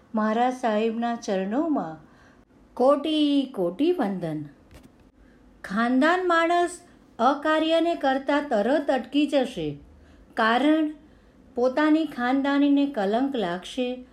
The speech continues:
તે વિચારથી. કુળવાણ માણસ પણ આડાઅવળા કુંડાળામાં પગ મૂકતો અટકી જશે, કારણ પોતાના કુળને અપયશ મળશે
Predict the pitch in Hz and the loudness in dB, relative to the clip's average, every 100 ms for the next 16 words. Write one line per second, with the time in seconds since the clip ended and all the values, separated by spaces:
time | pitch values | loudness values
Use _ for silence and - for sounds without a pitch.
0 | - _ _ 285 339 370 247 190 165 143 | -20 _ _ 0 2 2 -2 -2 -4 -6
1 | - 131 - - _ _ - - - - | -12 -18 -20 -20 _ _ -20 -20 -20 -8
2 | 247 285 330 339 339 311 262 269 294 294 | -2 0 2 2 2 2 2 2 0 0
3 | - 277 294 285 - - - - 220 262 | -2 0 2 -2 -8 -20 -14 -4 -2 0
4 | 302 302 294 302 294 226 226 254 269 277 | 2 2 0 -2 -2 -2 0 0 0 0
5 | 269 277 214 214 247 262 254 - 254 247 | 0 0 2 0 2 -2 -2 -2 -2 -2
6 | 254 - - - 202 208 - 294 294 285 | -4 -12 -20 -8 -4 -4 0 0 2 0
7 | 285 277 277 - - - - - 226 240 | 0 -2 -4 -6 -20 -20 -16 -2 0 2
8 | 277 330 320 311 - - - - - - | 2 0 -2 -6 -20 -20 -20 -20 -12 -2
9 | 247 247 302 311 311 302 269 262 277 285 | 0 2 2 2 0 -2 -2 2 4 2
10 | 302 - 220 214 254 269 277 262 202 208 | 2 -2 -6 -2 0 0 0 -2 -4 -4
11 | 214 254 254 | -2 -2 -2